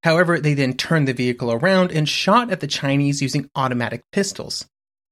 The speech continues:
According to the Japanese, the fault was squarely at the feet of the Chinese. The Japanese would claim that the men had been driving a car on the road near the airport. They were then stopped and surrounded by Chinese paramilitary forces, who then shot up the vehicle with rifles and machine guns.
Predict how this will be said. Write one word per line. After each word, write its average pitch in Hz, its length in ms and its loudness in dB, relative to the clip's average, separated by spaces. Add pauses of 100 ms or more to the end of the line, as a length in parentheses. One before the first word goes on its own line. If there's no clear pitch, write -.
(200)
According 196 360 2
to 175 100 -2
the 151 60 2
Japanese, 143 720 0 (220)
the 185 100 2
fault 180 320 0
was 190 160 0
squarely 170 440 2
at 156 140 -2
the 175 80 -4
feet 120 280 -6
of 123 100 -14
the 143 80 -6
Chinese. 202 600 0 (360)
The 156 60 0
Japanese 190 500 0
would 160 180 -2
claim 180 320 2
that 156 100 -4
the 143 100 0
men 170 280 2
had 180 180 0
been 160 220 -2 (180)
driving 135 420 0
a 226 40 -4
car 185 420 2
on 135 120 -4
the 113 100 -2
road 120 260 0
near 185 120 4
the 202 220 -2
airport. 151 520 -2 (260)
They 143 80 2
were 135 80 0
then 131 160 0
stopped - 420 0
and 180 120 2
surrounded 160 460 0
by 120 140 -2
Chinese 143 440 -2
paramilitary 160 800 0
forces, 185 420 0 (240)
who 165 100 2
then 147 160 2
shot 139 400 0
up 190 200 -4
the 175 100 2
vehicle 180 460 0
with 185 220 -4
rifles 135 420 -6
and 117 80 -6
machine 202 380 0
guns. 87 380 -6